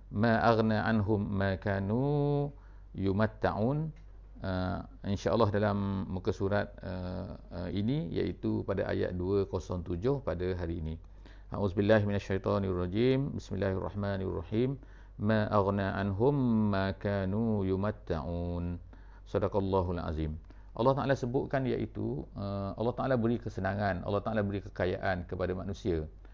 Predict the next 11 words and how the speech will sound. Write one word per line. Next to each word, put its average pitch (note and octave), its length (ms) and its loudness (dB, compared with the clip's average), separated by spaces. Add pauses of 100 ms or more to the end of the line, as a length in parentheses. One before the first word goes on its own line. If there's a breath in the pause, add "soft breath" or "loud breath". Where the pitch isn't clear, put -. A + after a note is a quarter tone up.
(220 soft breath)
Tetapi G#2 480 0
apakah A2+ 480 -2
kekayaan G2+ 560 2
itu C3+ 400 -2
akan F#2+ 320 -2
dapat G2 400 2
memelihara G2 560 0
mereka? F2 480 0
Apakah - 320 -4
kesenangan G#2 480 -2
itu, C3+ 400 -2